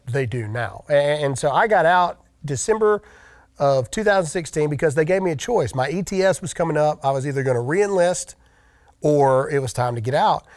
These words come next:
And the videos had started getting so big that the sergeant major of the Army had inquired, "Who is this Graham Allen person?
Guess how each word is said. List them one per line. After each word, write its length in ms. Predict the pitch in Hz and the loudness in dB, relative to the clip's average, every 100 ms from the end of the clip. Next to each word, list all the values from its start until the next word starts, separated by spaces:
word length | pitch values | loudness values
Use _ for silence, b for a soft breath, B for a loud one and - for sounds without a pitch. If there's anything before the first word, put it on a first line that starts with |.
| B B | B B
And 480 | 151 151 143 131 123 - _ _ - | 0 2 2 0 -2 -12 _ _ -10
the 180 | 147 139 | -4 -2
videos 600 | 120 175 220 220 202 165 | 2 2 2 4 2 2
had 100 | 156 | -4
started 320 | - 165 139 | -2 -2 0
getting 240 | 147 135 113 | -2 -4 -6
so 400 | - - 208 170 | -6 -2 -2 -2
big 540 | 113 175 196 139 123 | -2 0 0 -2 -6
that 120 | 113 | -12
the 80 | 113 | -10
sergeant 420 | - 180 196 190 | -8 -4 -4 -6
major 300 | 170 180 143 | -6 -6 -6
of 80 | 123 | -8
the 100 | 123 127 | -10 -4
Army 440 | 147 156 113 - _ b b b b b | -2 -2 -6 -12 _ b b b b b
had 340 | 139 139 131 _ | -2 -2 -4 _
inquired, 800 | 151 139 - 165 160 160 120 113 | -2 -2 -2 0 2 4 2 0
"Who 260 | 113 185 156 | -2 0 0
is 200 | 139 131 | 0 -2
this 180 | 127 | -6
Graham 320 | 127 131 127 127 | -2 0 2 2
Allen 320 | 156 156 117 | 0 0 -4
person? 480 | 117 104 - 123 | -4 -4 -4 -6